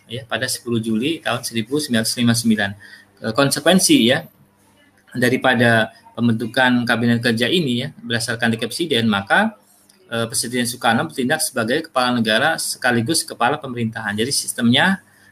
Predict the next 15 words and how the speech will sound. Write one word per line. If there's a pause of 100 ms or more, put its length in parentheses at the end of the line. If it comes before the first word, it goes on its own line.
(120)
yang
awalnya
dari
parlementer,
ya,
demokrasi
parlementer
berubah
menjadi (100)
ke, (540)
eh,
sistem, (420)
eh,
presidensil,
ya.